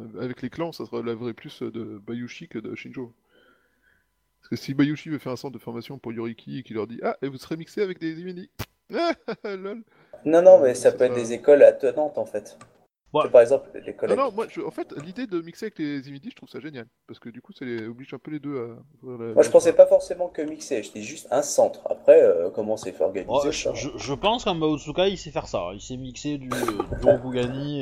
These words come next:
Speaker 3: et, euh, et les
Speaker 1: Ouais,
Speaker 3: Imidi.
Speaker 1: ouais, mais nous, on sait mixer les Mao Tsukai pour qu'ils arrêtent de faire chier. Donc, euh, du coup, euh, ça n'arrivera pas.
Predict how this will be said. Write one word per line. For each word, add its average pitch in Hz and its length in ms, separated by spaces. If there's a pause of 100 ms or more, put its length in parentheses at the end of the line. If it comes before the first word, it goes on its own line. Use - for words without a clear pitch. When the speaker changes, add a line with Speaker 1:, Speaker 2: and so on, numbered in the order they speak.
Speaker 3:
et, 113 60
euh, 110 120 (360)
et 117 60
les 117 80
Speaker 1:
Ouais, 147 220
Speaker 3:
Imidi. 98 200
Speaker 1:
ouais, 135 320
mais 143 140
nous, 165 100
on 180 60
sait 170 180
mixer 156 240 (100)
les 156 60
Mao 156 160
Tsukai 165 380
pour 143 120
qu'ils 123 180
arrêtent 135 140
de 135 80
faire 135 160
chier. - 180
Donc, 127 260
euh, 120 100
du 123 140
coup, 160 260
euh, 120 320
ça 117 320
n'arrivera 117 320
pas. - 140